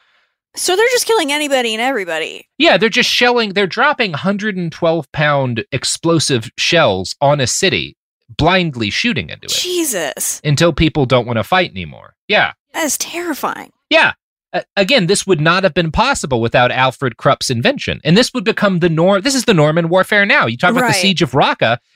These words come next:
Speaker 2: It was U S artillery pounding Raqqa from miles away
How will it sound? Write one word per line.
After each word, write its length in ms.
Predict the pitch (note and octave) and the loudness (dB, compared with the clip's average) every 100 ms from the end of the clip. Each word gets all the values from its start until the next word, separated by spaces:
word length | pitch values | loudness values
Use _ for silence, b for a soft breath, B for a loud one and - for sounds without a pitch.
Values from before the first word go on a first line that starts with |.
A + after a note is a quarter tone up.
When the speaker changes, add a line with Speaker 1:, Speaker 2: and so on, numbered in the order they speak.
| F3 | -2
Speaker 2:
It 80 | |
was 180 | E3+ D#3 | 0 0
U 220 | C#3+ G#3 | 0 0
S 120 | G#3 G3 | 2 2
artillery 540 | F3+ - C4+ G3 C3 | 0 2 0 2 0
pounding 520 | - E3 F3+ F3 D#3+ | 0 0 0 0 -2
Raqqa 360 | C3 F3+ G3 C3+ | 0 0 0 -2
from 260 | - A2+ | -2 -4
miles 540 | B2 G3 C4+ A#3 F3 C#3 | -2 -2 0 2 0 0
away 400 | E3 B3 D#3 | 0 2 2